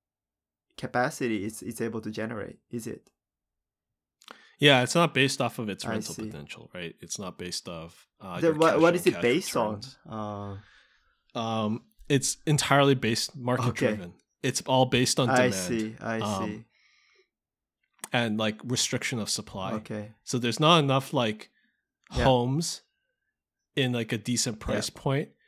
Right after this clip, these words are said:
Speaker 2: and the price of the homes are driven up by all foreign
Speaker 1: I
Speaker 2: investment.
Speaker 1: see, I see.
Speaker 2: Um,
Speaker 1: Because, I mean,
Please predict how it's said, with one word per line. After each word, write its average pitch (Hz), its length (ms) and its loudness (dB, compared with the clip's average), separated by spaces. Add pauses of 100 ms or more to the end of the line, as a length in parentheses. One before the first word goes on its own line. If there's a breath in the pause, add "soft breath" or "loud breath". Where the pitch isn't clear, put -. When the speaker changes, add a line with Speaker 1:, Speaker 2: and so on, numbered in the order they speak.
(400)
Speaker 2:
and 110 240 0
the 110 80 0
price 139 380 2
of 127 140 -2
the 120 80 -2
homes 113 400 -6
are 110 180 -6
driven 110 380 -6
up 101 160 -10
by 98 240 -6
all 104 960 -4
foreign 101 380 -6
Speaker 1:
I - 20 -10 (180)
Speaker 2:
investment. - 380 -10
Speaker 1:
see, 131 100 -18 (140)
I 113 160 -12
see. - 160 -12
Speaker 2:
Um, 92 320 -6 (360 loud breath)
Speaker 1:
Because, 175 240 4
I 175 120 8
mean, 170 220 0